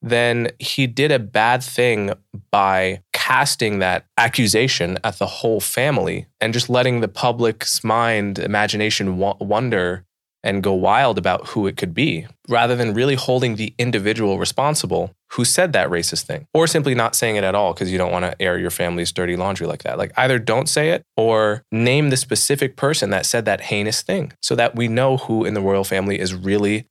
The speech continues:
a hardened enough racist to not want a baby to be as certainly light-skinned black as that baby is likely to be, given that Meghan is not very dark-skinned to begin with, right? You have to be a real hardened racist to worry that that baby is gonna be too dark, right? So either that's the case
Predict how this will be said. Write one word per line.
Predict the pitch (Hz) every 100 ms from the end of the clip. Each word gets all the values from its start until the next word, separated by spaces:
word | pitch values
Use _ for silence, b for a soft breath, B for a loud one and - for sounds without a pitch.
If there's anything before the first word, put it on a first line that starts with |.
| -
a |
hardened | 95 - 123 131 127 110
enough | 107 101 -
racist | 101 110 - 90 - - -
to | - - 110 101 -
not | 104 101 120 110
want | 110 104 101 _ -
a |
baby | 92 92 110 107 101 101
to | - 92
be | 95 95 90 90 -
as | 104 90 - -
certainly | - - 95 107 98
light-skinned | 95 101 104 - 104 98 92
black | 95 95 95 -
as | 87
that | 92 90
baby | 92 87
is | 85
likely | 90 85 76
to | 78
be, | 95 85
given | 87 87 90
that | -
Meghan | 87 87 87
is | 85
not | 95 90 87
very | 87
dark-skinned | 82 85 - - 82
to | 82
begin | 87 90 85
with, | - -
right? | 92 - -
You |
have | 156
to | 98
be | 92
a |
real | 90 92 113 110
hardened | - 95 90 87
racist | 87 - -
to | -
worry | 90 90 90 -
that | 82 87
that | 98 104
baby | - 82
is | 76
gonna | 90 82
be | 80
too | -
dark, | - - -
right? | - - - -
So | 135
either | 131 165
that's | 151 175 185
the | 135
case | 135 123